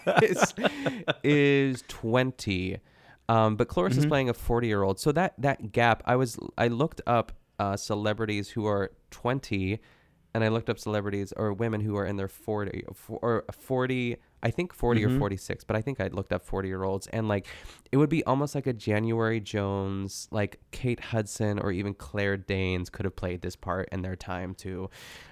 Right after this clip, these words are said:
Speaker 2: That's,
Speaker 1: Um,
Speaker 2: to me, it just feels so crazy to me 'cause it's like
Speaker 1: Yeah.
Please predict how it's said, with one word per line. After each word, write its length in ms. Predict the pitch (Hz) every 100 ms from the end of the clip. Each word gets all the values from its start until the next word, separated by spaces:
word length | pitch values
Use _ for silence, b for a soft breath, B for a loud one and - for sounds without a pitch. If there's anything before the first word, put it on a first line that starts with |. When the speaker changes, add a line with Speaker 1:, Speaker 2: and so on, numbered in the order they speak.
| B 110
Speaker 2:
That's, 400 | 101 98 95 95
Speaker 1:
Um, 240 | 92 87 _ _ _ -
Speaker 2:
to 120 | 160
me, 120 | 147 -
it 80 | -
just 180 | 143
feels 160 | 160 147
so 120 | 151
crazy 520 | 123 - 127 143 131 104
to 60 | 90
me 180 | 95 92
'cause 140 | 107
it's 180 | 104 -
like 180 | 107 135
Speaker 1:
Yeah. 800 | 139 147 160 180 202 185 104